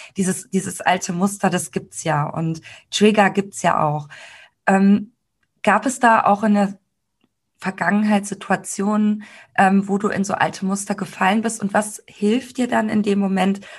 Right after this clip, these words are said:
trotzdem weiterzumachen? Vielleicht hast du auch mal ein Beispiel.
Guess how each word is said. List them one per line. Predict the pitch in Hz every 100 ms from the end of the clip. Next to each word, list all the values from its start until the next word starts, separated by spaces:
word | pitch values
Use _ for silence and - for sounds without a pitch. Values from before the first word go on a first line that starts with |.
| - -
trotzdem | 196 196 - 190
weiterzumachen? | 175 196 185 - 170 180
Vielleicht | 190 185
hast | 220 226
du | -
auch | -
mal | 202
ein | 190 196
Beispiel. | 180 196 214 - 151 147 147